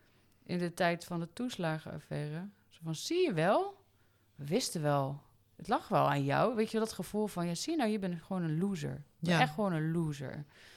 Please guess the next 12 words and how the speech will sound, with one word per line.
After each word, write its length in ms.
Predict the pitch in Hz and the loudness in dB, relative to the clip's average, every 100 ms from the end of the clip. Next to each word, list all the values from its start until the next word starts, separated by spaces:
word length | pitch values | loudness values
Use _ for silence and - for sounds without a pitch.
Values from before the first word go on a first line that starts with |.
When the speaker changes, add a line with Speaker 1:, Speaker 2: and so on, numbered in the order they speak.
| - _ _ _ | -20 _ _ _
Speaker 1:
Je 100 | - | 0
kan 80 | - | 8
Speaker 2:
Zette 140 | 269 226 | 10 12
Speaker 1:
dit 100 | 220 | 10
Speaker 2:
zich 140 | 254 | 8
Speaker 1:
gewoon 160 | 151 226 | 8 8
Speaker 2:
dat 80 | 226 | 6
Speaker 1:
niet." 80 | - | 2
Speaker 2:
vast 320 | 175 180 - | 2 2 2
in 140 | 208 | 2
jou? 380 | 214 208 226 247 - | 4 6 6 2 -2
Eh, 60 | - | -8